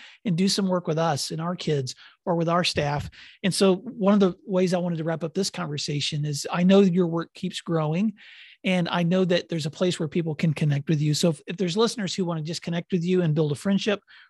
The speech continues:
or if they want to connect with you because they're really interested as you're looking at that twenty-three, twenty-four schedule of ways to, that you can make it connect with their schools, how can folks stay connected to you,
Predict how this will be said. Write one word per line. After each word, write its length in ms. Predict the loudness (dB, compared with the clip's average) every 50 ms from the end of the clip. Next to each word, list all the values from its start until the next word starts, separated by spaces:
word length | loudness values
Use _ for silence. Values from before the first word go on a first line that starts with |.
| _ _ 2
or 120 | 4 4
if 60 | 4 4
they 100 | 2 2
want 140 | 2 2
to 40 | 2
connect 440 | 2 0 0 0 0 -2 -4 -2 -2
with 140 | -2 0 0
you 100 | -2 -2
because 260 | -2 -2 -2 -2 -2
they're 120 | -2 -2
really 320 | 0 2 4 4 4 4 2
interested 400 | 2 0 -4 -4 -4 -2 -2 -2
as 200 | -2 -4 -6 -8
you're 120 | -8 -10 -8 -8
looking 560 | -6 -6 -4 -2 -2 -2 -2 -2 -2 -2 -2
at 100 | -2 -2
that 220 | -4 -4 -6 -6 _ _ -20 _ -10
twenty-three, 640 | -4 -2 0 0 0 0 0 0 2 2 2 0 0
twenty-four 440 | -2 -4 -6 -6 -4 -4 -2 -2 -2
schedule 600 | 0 0 0 0 0 0 0 2 0 0 0 -4 -10 -20 -20 -18 -10 -6
of 120 | -4 -2 0
ways 300 | 2 2 2 2 0 -2
to, 160 | -4 -4 -4
that 160 | -4 -4 -4
you 140 | -4 -2 -2
can 120 | 0 0
make 280 | 0 2 0 0 -2 -4
it 120 | -8 -8 -10 _
connect 280 | -4 -2 -2 -2 -2 -2
with 100 | -4 -4
their 160 | -2 -2 -4
schools, 240 | -4 -4 -6 -6 0
how 160 | 2 2 2
can 200 | 4 2 0 0
folks 260 | 0 -2 -2 -2 -4
stay 160 | -4 -4 -6
connected 420 | -4 -4 -4 -4 -4 -2 -4 -6 -4
to 120 | -2 0 0
you, 300 | 2 2 2 0 0